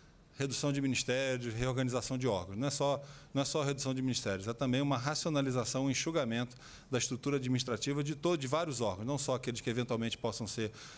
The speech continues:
fundidos ou extintos, mas também dos ministérios existentes.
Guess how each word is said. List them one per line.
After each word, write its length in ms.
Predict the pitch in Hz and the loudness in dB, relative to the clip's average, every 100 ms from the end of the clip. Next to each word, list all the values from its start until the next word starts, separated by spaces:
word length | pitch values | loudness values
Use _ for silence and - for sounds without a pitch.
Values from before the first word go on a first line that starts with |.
| - | -14
fundidos 640 | - 117 92 127 123 107 101 | -4 -2 0 2 2 0 0
ou 240 | 110 104 | 0 -2
extintos, 480 | 123 104 - 147 156 | -4 -4 0 0 0
mas 200 | 165 165 | -2 0
também 260 | 180 156 165 | 0 0 0
dos 140 | 170 | 0
ministérios 540 | 165 156 - 143 143 131 | 0 -2 0 0 0 -2
existentes. 580 | 139 - 98 85 - | -2 -4 -4 -6 -10